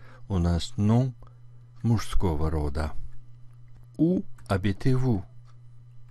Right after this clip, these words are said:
Quel est votre domicile ?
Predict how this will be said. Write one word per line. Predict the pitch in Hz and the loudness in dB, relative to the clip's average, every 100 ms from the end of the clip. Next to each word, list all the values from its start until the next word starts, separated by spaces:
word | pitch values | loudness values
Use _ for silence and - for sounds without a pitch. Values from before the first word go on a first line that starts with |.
| - - - - - - - - - - - - - - - - - - - - - - - - - - - - - - - - - - | -20 -20 -20 -20 -20 -20 -20 -20 -20 -20 -20 -20 -20 -20 -20 -20 -20 -20 -20 -20 -20 -20 -20 -20 -20 -20 -20 -20 -20 -20 -20 -20 -18 2
Quel | - 127 120 | 6 6 6
est | 117 - | 2 -2
votre | 95 104 101 - - - 90 90 | 2 6 6 4 2 2 2 0
domicile ? | 95 131 127 104 - - 98 85 78 82 | 0 4 4 4 2 2 2 0 0 2